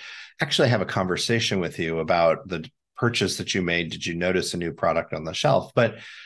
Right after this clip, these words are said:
you don't just ask that question, you learn about who people are and you're picking up all their energy. And I was carrying all these stories and it felt like a weight.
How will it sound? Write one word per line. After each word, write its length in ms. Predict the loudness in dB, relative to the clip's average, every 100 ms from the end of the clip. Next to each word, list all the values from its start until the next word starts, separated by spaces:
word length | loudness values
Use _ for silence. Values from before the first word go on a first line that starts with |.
| -20 -20 _ _
you 80 | 2
don't 220 | 4 4
just 240 | 2 2 4
ask 260 | 2 2
that 240 | 2 0 0
question, 480 | 0 0 -2 -2
you 160 | -2 -2
learn 540 | 0 2 2 2 -2 -4
about 340 | -2 0 -2
who 220 | 0 0
people 420 | 0 -6 -4 -2 2
are 440 | 4 6 4 2
and 140 | 0
you're 100 | -4
picking 400 | -4 -4 -2 0
up 160 | 0 2
all 140 | 0
their 200 | 2 0
energy. 460 | 2 2 2 0 -2
And 100 | -2
I 80 | -2
was 200 | -4 -6
carrying 720 | -10 -8 -2 2 2 0 -4 0
all 220 | 4 4
these 260 | 2 -2 -2
stories 640 | -2 0 2 2 0 -4
and 100 | -6
it 140 | -6 -4
felt 420 | 2 2 2 -2
like 240 | -2 -2 -6
a 100 | -6
weight. 540 | -2 0 0 -2 -8